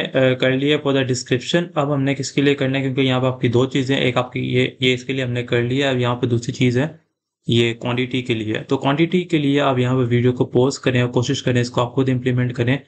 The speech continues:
it will be more better for you। So you can pause your video right now and you can start implementing for the, the quantity।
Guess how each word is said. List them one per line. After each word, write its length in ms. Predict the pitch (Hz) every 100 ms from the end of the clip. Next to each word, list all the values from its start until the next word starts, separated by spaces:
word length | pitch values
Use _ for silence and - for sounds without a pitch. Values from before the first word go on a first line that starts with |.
| _ _ -
it 160 | 131 -
will 100 | 123
be 100 | 120 123
more 180 | 117 110
better 260 | 110 113 107
for 180 | 120
you। 180 | 107 135 - _ -
So 200 | - 120 113 113 -
you 140 | - 123
can 100 | 127 123
pause 180 | 131 139
your 140 | 165
video 180 | 143 139
right 220 | 131 120 120
now 160 | 123 139
and 180 | 123
you 60 | 120
can 180 | 127 123
start 220 | 123 120
implementing 580 | 120 117 120 117 123 123 -
for 100 | 110
the, 140 | 123
the 120 | 131 120
quantity। 400 | 117 110 -